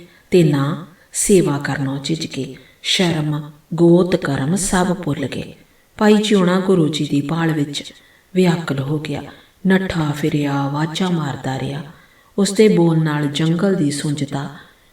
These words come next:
ਗੂੰਜ ਉੱਠਦੀ ਤੇ ਉਸ ਦੇ ਕੰਨਾਂ ਨੂੰ ਸੁਣਾਈ ਦਿੰਦੀ।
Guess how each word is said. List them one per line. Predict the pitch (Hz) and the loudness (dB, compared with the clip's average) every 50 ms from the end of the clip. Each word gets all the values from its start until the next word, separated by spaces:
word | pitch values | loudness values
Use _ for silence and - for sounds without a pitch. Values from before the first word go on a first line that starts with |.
| _ _ 175 | _ _ -2
ਗੂੰਜ | 165 196 214 220 202 - 185 | 2 4 4 4 4 2 0
ਉੱਠਦੀ | 143 139 143 139 - - 120 127 160 - - - - _ _ _ _ _ | -4 -4 -6 -8 -8 -8 -8 -8 -8 -10 -14 -18 -20 _ _ _ _ _
ਤੇ | - 185 | 0 0
ਉਸ | 160 180 | 0 2
ਦੇ | 165 156 | 0 -2
ਕੰਨਾਂ | 151 160 180 175 175 170 170 160 | -2 0 0 2 2 2 2 2
ਨੂੰ | 156 147 139 | 2 0 -2
ਸੁਣਾਈ | - - 139 135 127 131 | -4 -4 -4 -2 -2 -2
ਦਿੰਦੀ। | 127 127 131 127 127 131 127 131 - 127 | -4 -4 -4 -4 -4 -4 -4 -6 -8 -10